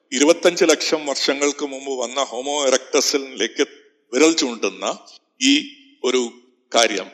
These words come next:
നമുക്ക് ഇന്ന് ജീവിച്ചിരിക്കുന്ന മനുഷ്യരിൽ നിന്ന്, അറുപതിനായിരം വർഷങ്ങളുടെ പാരമ്പര്യമുള്ള മനുഷ്യരിൽ നിന്നും, നമുക്ക് പതിനായിരം വർഷങ്ങൾക്ക് മുമ്പുള്ള ഇൻഡസ് വാലിയിലും, അതേപോലെ അയ്യായിരം വർഷങ്ങൾക്ക് മുമ്പുള്ള ഈജിപ്തിലും മെസപ്പൊട്ടാമിയയിലും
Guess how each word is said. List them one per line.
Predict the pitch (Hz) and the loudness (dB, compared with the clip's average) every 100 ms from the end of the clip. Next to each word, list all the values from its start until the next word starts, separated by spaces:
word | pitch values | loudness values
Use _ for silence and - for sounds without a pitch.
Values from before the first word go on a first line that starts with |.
| _ 117 | _ -14
നമുക്ക് | 120 - | -14 -14
ഇന്ന് | 147 139 165 | -12 -4 -2
ജീവിച്ചിരിക്കുന്ന | - 156 160 147 127 127 120 | 0 -2 2 2 2 -2 -2
മനുഷ്യരിൽ | 110 107 - 117 120 110 | -4 -4 -2 -2 -2 -4
നിന്ന്, | 101 101 - - | -8 -10 -12 -8
അറുപതിനായിരം | 107 117 131 135 131 135 | -2 0 2 2 0 -2
വർഷങ്ങളുടെ | 117 - 127 123 120 | -4 -6 -4 -4 -2
പാരമ്പര്യമുള്ള | 113 107 110 107 113 104 101 | 0 0 0 -2 -2 -4 -6
മനുഷ്യരിൽ | 101 92 - 110 107 | -10 -10 -6 -6 -6
നിന്നും, | 101 95 90 117 _ _ _ | -10 -14 -14 -18 _ _ _
നമുക്ക് | - 113 123 - | -14 -6 -4 0
പതിനായിരം | 113 131 147 143 | 0 4 4 2
വർഷങ്ങൾക്ക് | 131 139 127 117 | 0 -2 -2 -6
മുമ്പുള്ള | 127 117 113 113 113 - - _ _ 117 | -8 -8 -4 -2 -2 -4 -20 _ _ -4
ഇൻഡസ് | 120 156 147 | 0 2 2
വാലിയിലും, | 120 104 92 95 _ _ _ - | 0 -2 -6 -10 _ _ _ -10
അതേപോലെ | 113 139 143 135 | 2 4 4 2
അയ്യായിരം | 139 110 117 135 143 147 | 0 2 4 6 6 4
വർഷങ്ങൾക്ക് | 135 - 127 127 120 127 | 0 -4 -2 -2 -2 -6
മുമ്പുള്ള | 117 104 113 110 113 - _ _ _ - | -8 -12 -10 -6 -8 -10 _ _ _ -6
ഈജിപ്തിലും | 127 139 - 120 - _ _ _ 104 | -4 -2 -4 -4 -8 _ _ _ -8
മെസപ്പൊട്ടാമിയയിലും | 110 160 147 120 104 92 | -4 -4 0 0 -2 -8